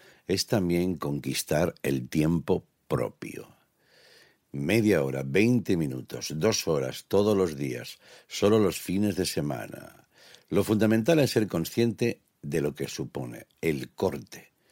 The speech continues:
la interrupción, el intervalo, la retirada momentánea, el escape, el refugio, la trinchera". Luego dice, "Un milagro.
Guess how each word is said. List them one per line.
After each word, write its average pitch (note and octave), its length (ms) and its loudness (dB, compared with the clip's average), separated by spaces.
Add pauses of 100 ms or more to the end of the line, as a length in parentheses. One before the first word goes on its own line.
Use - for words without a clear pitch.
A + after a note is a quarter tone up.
(400)
la D2+ 160 -2
interrupción, C#2+ 1160 -4 (880)
el E2 120 -2
intervalo, D#2 960 -2
la E2+ 180 0
retirada E2 680 0
momentánea, C#2 800 -4
el D#2+ 140 -2
escape, D2+ 540 -4
el D#2 180 0
refugio, C#2+ 880 -2 (680)
la - 260 -2
trinchera". - 800 -4 (1300)
Luego D2+ 140 2
dice, D2 280 0
"Un A#2+ 220 6
milagro. B1+ 500 0